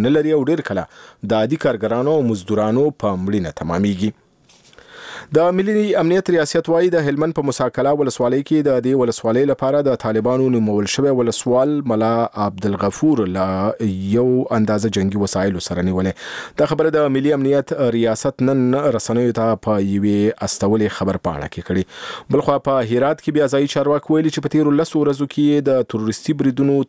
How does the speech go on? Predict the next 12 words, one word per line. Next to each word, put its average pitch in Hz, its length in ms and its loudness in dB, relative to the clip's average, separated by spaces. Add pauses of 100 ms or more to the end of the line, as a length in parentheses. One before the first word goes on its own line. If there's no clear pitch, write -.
تنظیم 98 320 0
شوو 156 160 2 (100)
جرمونو 131 300 2
او 113 80 0
ورانکارو 131 560 0
فعالیتونو 135 480 0
په - 120 -2
تور 156 140 0 (380)
لږ 160 320 0
تر 113 140 -2
لږه 107 260 -2
دېرش 147 320 0